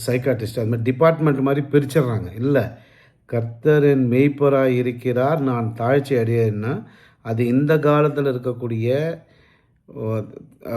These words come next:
வாழ்க்கை முறையோடு அதை, அஹ், ஜாயின் பண்ணி பார்க்கணும். விஷுவலைஸ் வந்து, "கர்த்தர் என் மேய்ப்பராய் இருக்கிறார், நான் தாழ்ச்சி அடையேன்" என்கின்ற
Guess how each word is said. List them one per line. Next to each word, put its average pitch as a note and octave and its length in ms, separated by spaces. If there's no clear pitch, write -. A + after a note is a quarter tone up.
வாழ்க்கை C#3 480
முறையோடு C#3+ 840
அதை, C3+ 520
அஹ், G#2 320
ஜாயின் C#3+ 400
பண்ணி C3+ 300
பார்க்கணும். - 420
விஷுவலைஸ் C#3+ 640
வந்து, A2 500
"கர்த்தர் C3 320
என் D3+ 200
மேய்ப்பராய் D3 540
இருக்கிறார், C#3 340
நான் D#3 200
தாழ்ச்சி C#3 340
அடையேன்" C3+ 460
என்கின்ற A#2 720